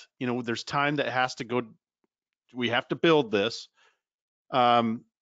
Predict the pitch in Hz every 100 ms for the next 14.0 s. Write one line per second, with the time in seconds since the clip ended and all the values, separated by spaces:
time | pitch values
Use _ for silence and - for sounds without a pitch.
0 | _ _ _ _ _ _ 160 135 131 123
1 | 113 - _ - 127 123 117 131 139 120
2 | 139 127 123 113 - - _ _ _ _
3 | _ - 127 - - 165 180 170 - 170
4 | 156 107 90 - 113 107 110 110 127 104
5 | 101 120 - 123 113 113 110 101 _ _
6 | _ - 110 127 123 135 156 147 139 135
7 | 131 120 117 113 107 104 104 98 95 98
8 | 117 - _ _ _ _ _ - 117 117
9 | - 131 127 123 113 - _ _ _ _
10 | - 117 117 135 123 135 143 135 127 127
11 | 120 131 131 135 123 117 - 123 107 127
12 | 127 113 104 - 135 135 117 87 78 _
13 | _ _ _ 131 123 - 135 127 - 127